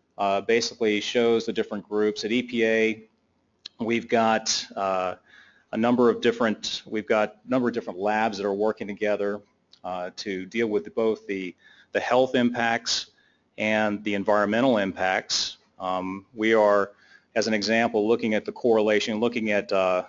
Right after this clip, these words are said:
hospital visits where bloom activity has happened. So we're trying to pull those, that information together. Um, we're looking at, uh, environmental factors, the cost. You guys had that, uh, two years ago, that Toledo event.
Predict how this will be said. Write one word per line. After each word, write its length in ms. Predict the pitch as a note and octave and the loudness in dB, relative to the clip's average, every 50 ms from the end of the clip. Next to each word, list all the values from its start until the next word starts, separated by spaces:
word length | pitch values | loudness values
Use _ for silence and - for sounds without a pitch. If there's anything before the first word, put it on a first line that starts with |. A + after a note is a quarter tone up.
| - - | -10 -20
hospital 540 | - - C3 B2 A#2+ - - C3+ A#2 A2 G2 | -2 2 2 2 2 2 0 2 2 2 0
visits 500 | F2 G2 G2+ F#2+ F2 G2 F#2+ - - - | 0 0 -2 0 -2 -2 -4 -6 -8 -6
where 420 | G2 G2 F#2+ F#2+ F#2+ F#2 F#2+ F#2+ - _ _ - | -4 -2 -2 0 0 -2 -4 -6 -8 _ _ -2
bloom 200 | A2 A#2 A2+ G#2+ | 0 0 2 2
activity 460 | G2 F#2+ - - - G#2+ F#2+ G2 F#2+ | 0 -2 -2 -2 -2 -2 -2 -2 -2
has 140 | F2+ F2 - | -2 -2 -2
happened. 460 | - G2+ G2 G2+ G2 - - F#2 E2+ | -2 -2 -2 -2 -4 -6 -10 -12 -10
So 120 | - - | -8 -8
we're 80 | G2 F#2 | -8 -8
trying 280 | - - A2+ G#2+ G2+ F#2 | -6 -4 -2 -2 -2 -4
to 40 | |
pull 220 | - _ - A2 G2 | -4 _ -2 0 2
those, 320 | A2 A2+ A2+ A2 - - - | 2 2 2 2 0 -2 0
that 160 | A#2 A#2 A2 | 0 0 0
information 480 | G#2+ - - G2+ G2+ F#2+ F2+ - F#2+ | -2 -4 -8 -8 -8 -8 -8 -8 -10
together. 500 | F2+ F#2 F#2 G2+ F#2+ F#2 F#2 G2+ G#2 A2 - _ _ _ _ _ _ _ _ _ _ _ _ - | -12 -10 -6 -4 -4 -4 -4 -6 -8 -8 -12 _ _ _ _ _ _ _ _ _ _ _ _ -4
Um, 240 | G2+ F#2+ G2 F#2+ F#2+ | -2 -2 -2 -2 -2
we're 100 | G2+ G#2+ | -2 0
looking 420 | G#2+ A#2 A2+ - A#2+ A2+ G#2+ G#2+ | 2 2 2 2 0 -2 0 0
at, 600 | G#2+ G#2 G#2 G#2 G#2 G2+ - - - - - - - - - - | 0 2 2 0 0 -2 -2 -4 -6 -6 -8 -10 -14 -16 -12 -10
uh, 380 | G2 F#2 F2+ F2+ F2+ F2+ F#2+ - - _ _ _ _ _ _ - _ _ - | -8 -6 -6 -6 -6 -8 -8 -10 -14 _ _ _ _ _ _ -20 _ _ -6
environmental 580 | B2 A#2 A2+ A#2+ A#2 A#2+ A#2 A#2+ C3 B2+ B2 | -4 0 2 4 4 4 4 4 4 4 2
factors, 600 | A#2+ - B2 A#2 A2+ A#2 A2+ - - A#2 G#2 - | 2 0 0 2 2 2 0 -2 -4 -6 -6 -6
the 80 | - - | -10 -14
cost. 680 | - - - G#2+ A2 A2+ A#2 A2+ - - - - - _ _ _ _ _ _ _ _ _ _ _ | -8 -4 0 2 2 4 2 2 0 -2 -4 -8 -12 _ _ _ _ _ _ _ _ _ _ _
You 100 | G2+ G2 | -6 -2
guys 220 | G#2 G2+ G2 - | -2 -2 0 0
had 180 | - G#2 G2 F#2+ | -2 -2 -2 -2
that, 280 | G2+ F#2+ F#2+ - - | -2 -2 -2 -2 -4
uh, 140 | G2 F#2 F#2 - | -4 -4 -4 -4
two 140 | - A#2 | -6 -6
years 240 | A2 G#2+ A2 G2+ F#2+ | -4 -2 -2 -2 -2
ago, 200 | G2 F#2 G#2 G2+ | -2 0 0 0
that 140 | F#2+ G2 F#2+ | 0 -2 -2
Toledo 440 | - G#2+ G2 G2+ G#2 G#2 A2 G#2 G#2 | -4 -4 -2 -2 0 2 2 2 2
event. 520 | G2 G#2 G#2 G#2+ G#2 G#2 G#2 - - - | 2 0 0 0 0 0 -2 -4 -8 -10